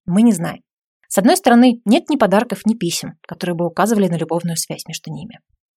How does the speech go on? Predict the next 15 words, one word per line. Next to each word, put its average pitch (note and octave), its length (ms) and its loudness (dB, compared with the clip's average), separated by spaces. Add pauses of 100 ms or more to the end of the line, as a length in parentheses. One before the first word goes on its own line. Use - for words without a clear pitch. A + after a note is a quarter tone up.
(120)
А G#3 100 -2
с E3 40 -2
другой, A#3 340 0 (480)
верховный G#3 440 4
инквизитор F#3+ 440 -4
Куэнки F#4+ 400 -2
несколько G#3+ 380 0
дней F#3+ 200 2
спустя F4 400 -2
призывал A#3 500 2
арестовать B3+ 460 2
француза G3 460 -2
за F3 140 0
аморальные G3 500 2
действия, - 540 -14